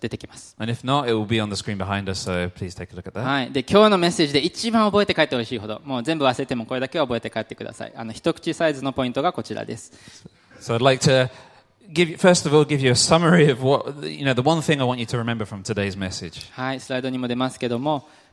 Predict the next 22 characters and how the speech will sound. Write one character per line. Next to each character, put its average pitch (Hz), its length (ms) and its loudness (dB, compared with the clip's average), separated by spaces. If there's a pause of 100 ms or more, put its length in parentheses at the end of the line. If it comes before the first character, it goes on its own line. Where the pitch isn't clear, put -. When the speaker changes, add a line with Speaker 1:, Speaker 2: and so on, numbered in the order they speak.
Speaker 1:
「神 190 260 0
の 139 160 -2
憐 131 240 0
れ 135 100 -2
み 131 140 -6
は 139 360 -2 (180)
私 175 340 -4
た 160 100 -6
ち 139 120 -6
が 110 140 -2
期 - 160 -10
待 226 200 4
す 226 120 0
る 202 120 2
以 220 120 0
上 247 180 6
の 196 80 2
も 147 120 0
の 139 120 0
で 117 80 -2
あ 107 80 -4
る。 - 80 -12